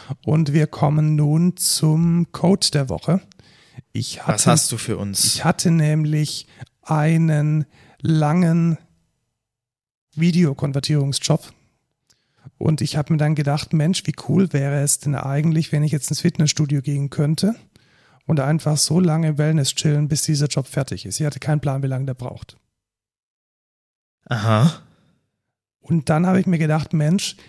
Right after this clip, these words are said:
Speaker 1: gibt's denn nicht ein Tool, wo ich einfach sagen kann, Mancoder, do the Ding, end, end und dann irgendein Kommando, um mir eine Push-Notification zu schicken?
Speaker 2: Ah.
Speaker 1: Aufs Handy.
Speaker 2: Ja.
Speaker 1: Und turns out, sowas gibt es.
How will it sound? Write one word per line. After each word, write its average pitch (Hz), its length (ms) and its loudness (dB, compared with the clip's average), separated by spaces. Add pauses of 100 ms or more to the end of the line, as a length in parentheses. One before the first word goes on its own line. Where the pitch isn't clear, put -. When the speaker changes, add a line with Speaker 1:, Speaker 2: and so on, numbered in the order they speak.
(140)
Speaker 1:
gibt's - 260 -6
denn 170 120 2
nicht 175 140 2
ein 165 100 2
Tool, 185 320 2
wo 147 100 2
ich 147 120 0
einfach 143 240 0
sagen 156 340 2
kann, 147 340 0 (300)
Mancoder, 156 800 0
do 156 240 0
the 139 100 -2
Ding, 165 240 0
end, 170 440 -2
end 147 520 -2 (280)
und - 160 0
dann 151 160 2
irgendein 165 380 2
Kommando, 160 500 0
um 156 120 -2
mir 151 60 0
eine 147 140 -2
Push-Notification 131 920 -2
zu 120 100 -10
schicken? - 300 -10 (1700)
Speaker 2:
Ah. 135 1040 -2
Speaker 1:
Aufs - 240 -4
Handy. 147 320 0 (480)
Speaker 2:
Ja. 143 260 -2 (880)
Speaker 1:
Und 165 240 0
turns 156 240 0
out, 135 200 -2
sowas 135 280 -4
gibt - 240 -2
es. - 200 -6